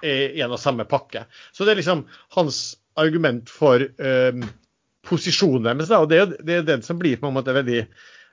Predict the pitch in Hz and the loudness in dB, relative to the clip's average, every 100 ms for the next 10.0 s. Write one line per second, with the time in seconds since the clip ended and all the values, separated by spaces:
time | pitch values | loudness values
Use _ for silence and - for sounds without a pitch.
0 | - - 120 120 131 120 - 156 170 127 | -16 -6 -2 -2 -4 -4 2 2 2 -4
1 | 135 156 151 160 139 156 165 127 - - | 0 -2 0 2 2 2 0 0 -6 -20
2 | _ _ _ - 165 127 127 143 143 113 | _ _ _ -2 -2 0 -4 -4 -6 -4
3 | 123 - 123 120 165 165 151 123 151 131 | -6 -4 -2 2 4 2 -2 -2 -2 0
4 | 123 - 117 127 120 117 120 123 120 - | -2 -4 -6 -6 -8 -6 -8 -2 -2 -2
5 | 120 120 117 113 107 107 113 113 - - | 0 0 0 -2 0 2 2 0 -6 -4
6 | 127 113 107 135 123 147 120 107 117 117 | 0 0 0 0 2 4 4 0 -4 0
7 | 117 104 117 - 123 117 110 104 104 - | 0 0 -6 -4 -4 -2 -2 -4 -8 -8
8 | 113 110 113 117 151 147 - _ 165 175 | -4 0 2 4 4 2 -6 _ 2 2
9 | - 151 131 117 131 120 107 120 110 | 4 2 0 -2 -2 -2 -2 -2 -2